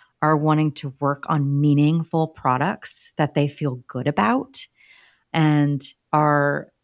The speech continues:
you know, sometimes willing to take a pay cut for that, right? I think there was a time where everybody wanted to be at the hottest company there was. And I think now people are really readjusting their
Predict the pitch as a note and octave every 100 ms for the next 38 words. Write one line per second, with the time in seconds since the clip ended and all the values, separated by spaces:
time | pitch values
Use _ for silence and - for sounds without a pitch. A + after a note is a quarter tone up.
0 | _ E3 D#3 C#3+ E3+ F3+ F#3+ D3+ C#3 D3
1 | F3 E3 D#3+ E3 D#3+ - D3 D#3+ D#3 D3+
2 | - - - A#2+ - C#3+ D#3 - - D#3
3 | - D#3+ D#3 C#3+ - _ _ _ _ _
4 | _ _ _ - F3+ E3 E3 D#3+ E3 -
5 | F3 E3+ E3+ E3 D#3 D3+ D#3 D#3 D#3+ D#3+
6 | D3+ D3+ D3+ D3 D#3 D3 C#3+ C3+ D3+ D3
7 | - E3 D3+ D3 C#3+ C#3+ C3+ D3 D3+ C#3+
8 | C#3+ C#3 C#3 C#3 - C#3+ C#3+ C#3+ D3+ -
9 | D3 D3 D3 C#3 C3 C#3 E3+ E3+ D#3+ D3+
10 | D3 C#3+ D3 C#3+ - C#3+ C#3 C#3 C3+